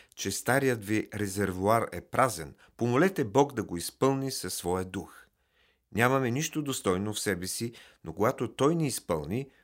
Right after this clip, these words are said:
можем да живеем за Него. Разбирате ли? Невъзможно е сами да живеем за Исус,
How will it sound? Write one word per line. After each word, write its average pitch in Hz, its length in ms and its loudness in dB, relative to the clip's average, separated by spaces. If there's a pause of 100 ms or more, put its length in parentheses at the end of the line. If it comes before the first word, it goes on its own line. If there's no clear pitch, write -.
(100)
можем 131 380 0
да 120 100 -4
живеем 95 400 0
за 101 180 -2
Него. 78 380 -8 (760)
Разбирате 101 580 -4
ли? - 160 -20 (440)
Невъзможно 110 680 0
е 135 80 -2
сами 107 340 -2
да 143 100 -2
живеем 107 440 0
за 98 100 -6
Исус, 113 440 -6